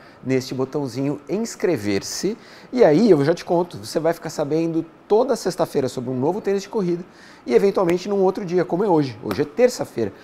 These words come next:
e hoje nós temos um review muito importante pra fazer. Afinal de contas, toda vez que eu falo de um ícone do mercado, esse programa tem uma atenção especial, ele tem, é, é algo a se celebrar. Afinal de contas,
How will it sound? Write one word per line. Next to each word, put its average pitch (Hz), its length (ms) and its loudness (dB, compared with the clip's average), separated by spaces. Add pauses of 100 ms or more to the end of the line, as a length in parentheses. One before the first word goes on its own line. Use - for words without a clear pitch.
(140)
e - 80 8
hoje 196 140 10
nós 180 120 0
temos 180 200 -2
um 180 80 0
review 165 360 0 (320)
muito 165 600 4
importante 104 640 -4
pra - 120 -12
fazer. 82 320 -10
Afinal 143 240 -2
de 151 120 -2
contas, 131 500 -2 (320)
toda 247 380 8
vez 196 280 4
que - 120 -2
eu 202 80 4
falo 147 380 0
de 143 80 -4
um 170 160 -4 (120)
ícone 139 640 -2
do 101 120 -8
mercado, 123 600 -2 (1000)
esse 117 160 -12
programa 117 360 -2
tem 123 160 -8
uma 120 140 -4
atenção 113 560 -8
especial, 95 640 -8
ele 78 180 -16
tem, 107 100 -10
é, 110 200 -10 (140)
é 123 100 -2
algo 127 480 0
a 104 100 -6
se - 240 -14
celebrar. 101 640 -4
Afinal 143 260 -8
de 156 80 -10
contas, 170 380 -8